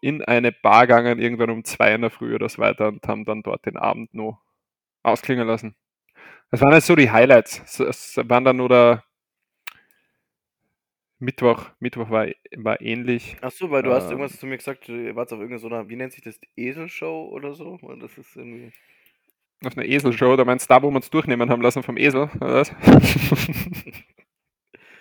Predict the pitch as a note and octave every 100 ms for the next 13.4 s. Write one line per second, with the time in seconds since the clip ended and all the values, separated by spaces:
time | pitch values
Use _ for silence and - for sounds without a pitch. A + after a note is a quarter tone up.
0 | _ _ _ - - D#4+ D#4+ A#3 - D3
1 | D#3 C3+ C3 C3 C3 C#3 - B2+ - -
2 | - C3 B2 A#2 A2 A#2 A2 A#2 - _
3 | B2 B2 - _ _ C3+ E3 _ _ -
4 | - - - A#2 A2 - - - B2 B2+
5 | C3+ _ - G#2 - A#2 A2+ A#2 - _
6 | _ _ _ _ A2+ A#2 C#3+ E3+ F3+ D3+
7 | F#3+ F3 B2+ A#2+ A#2 A#2 C3 A#2+ B2 B2
8 | G#2 C#3 - C#3+ F#3 D3+ - D#3 D3+ -
9 | D3+ - - E3 - - - - - _
10 | _ _ _ _ - - - - - -
11 | - - _ _ A#2+ - D3 D#3+ D#3+ -
12 | E3 - - - - - - _ _ _
13 | _ C3 E3+ G3+